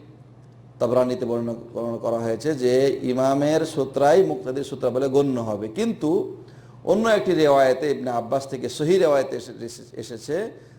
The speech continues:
যে আল্লাহ নবী সাল্লাল্লাহু আলাইহি ওয়াসাল্লাম যখন মিনায় হাজিদেরকে নিয়ে সালাত আদায় করছিলেন,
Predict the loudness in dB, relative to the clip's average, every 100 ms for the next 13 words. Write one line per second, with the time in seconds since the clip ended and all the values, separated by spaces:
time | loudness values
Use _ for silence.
0 | -20 -4 -2 0 0 -2 -2 -2 -2 -4
1 | -4 -2 0 0 0 0 -2 0 0 -2
2 | -2 -2 -4 -4 -4 0 0 -2 -4 -8
3 | -4 -6 -6 -10 -16 -20 -14 -4 2 2
4 | 4 2 2 -2 -4 -4 -2 -2 0 0
5 | 0 -4 -2 -2 -4 -4 0 2 2 2
6 | 2 0 -4 -4 -2 0 2 0